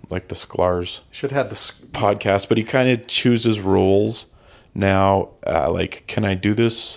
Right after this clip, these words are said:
Speaker 1: while I'm sitting in a chair?"
Speaker 2: Yeah, I've heard him. They, they,
Speaker 1: <laughs>
Speaker 2: that gag they pull on, uh, on their podcast.
Speaker 1: It's per-, it's a perfect joke, though.
Speaker 2: They're
Speaker 1: You can just see him totally
Speaker 2: Is that
Speaker 1: filming the
Speaker 2: Dan
Speaker 1: entire
Speaker 2: Van Kirk
Speaker 1: movie.
Speaker 2: that does their Seagal?
Speaker 1: No,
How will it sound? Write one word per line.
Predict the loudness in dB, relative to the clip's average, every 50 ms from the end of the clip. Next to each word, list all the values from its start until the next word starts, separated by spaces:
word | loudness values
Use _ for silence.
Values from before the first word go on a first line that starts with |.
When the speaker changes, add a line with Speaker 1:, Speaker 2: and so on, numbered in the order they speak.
| -8 -4
Speaker 1:
while | 2 4 4 4
I'm | 4 0 -2
sitting | -2 -2 0 0 -2 0 -2
in | -2 -4
a | -4
chair?" | -6 -6 -4 0 2 2 2 2 2
Speaker 2:
Yeah, | 2 2 2 0 2 2
I've | 2 2 2
heard | 2 4 4
him. | 4 4
They, | 4 4
they, | 2 2 2 4 4 4 4 4
Speaker 1:
<laughs> | 0 0 -2 0 -2 -2 0
Speaker 2:
that | 2 0 0 0
gag | 0 -2 -2 0 -2
they | -4 -4
pull | -4 -4 -4 -4 -2 -4
on, | -4 -6 -8 -8 -10
uh, | -10 -12 -12 -12 -14 -16 _ _ _ _ _ _ _ _ _ _ _ _ _ _ _ _ 2
on | 2 2 2 0
their | -4 -4 -6
podcast. | -6 -4 -2 -2 -2 -4 -6 -8 -2 0
Speaker 1:
It's | 0 0 0
per-, | -2 -2 -4 -2 -2 -2 -2 -2
it's | -2 0 2 0
a | 0
perfect | 0 2 -2 -2 0 0 -2 -2 -2
joke, | -2 -2 -2 -2 -4 -6
though. | -8 -8 -8 -8 -10 _ -20 _ _ -4
Speaker 2:
They're | 0 2 4 4
Speaker 1:
You | 4 4
can | 2 2 2
just | 4 2 2 4
see | 4 4 4
him | 4 2 0 -2
totally | 0 2 2 2 4 2 0
Speaker 2:
Is | 0 -2
that | -4 0 0
Speaker 1:
filming | 0 2 2
the | 2
Speaker 2:
Dan | 0 0
Speaker 1:
entire | 2 2 2 2 2
Speaker 2:
Van | 0 0
Kirk |
Speaker 1:
movie. | 0 0 0
Speaker 2:
that | 0 -2 0
does | 0 -2 -2 -2 -2
their | -2 -2
Seagal? | -2 -2 -4 -2 -2 -2 -2 -2 -6 -10 -14 -20 -20 _ _ _ _ -6
Speaker 1:
No, | -2 -2 0 0 0 0 0 0 -2 -2 -6